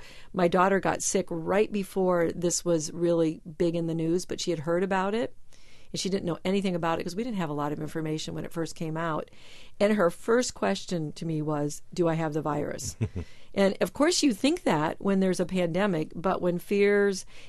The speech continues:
Speaker 1: and symptoms you know, don't really line up. You've really gotta look at that and evaluate that. It may be that you are just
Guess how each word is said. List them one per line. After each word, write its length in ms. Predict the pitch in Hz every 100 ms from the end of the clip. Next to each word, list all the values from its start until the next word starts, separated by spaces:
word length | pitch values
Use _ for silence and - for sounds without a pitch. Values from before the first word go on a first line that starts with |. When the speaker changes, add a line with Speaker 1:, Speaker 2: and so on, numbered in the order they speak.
| -
Speaker 1:
and 220 | 180 180
symptoms 880 | - - 269 285 160 160 190 - - - - -
you 140 | 202
know, 140 | 196 180
don't 260 | 202 202
really 260 | 196 185 175
line 500 | 170 180 180 180 175
up. 400 | - 185 156 -
You've 200 | 185 170
really 240 | 190 180 170
gotta 440 | 170 160 151 - -
look 220 | 185 185
at 100 | 170
that 280 | 170 165 170
and 120 | 185
evaluate 600 | 175 160 170 175 170 170 -
that. 240 | 175 180
It 140 | 202 190
may 220 | 196 196
be 160 | 185
that 140 | 180 185
you 160 | 185 175
are 120 | 165
just 320 | 170 170 -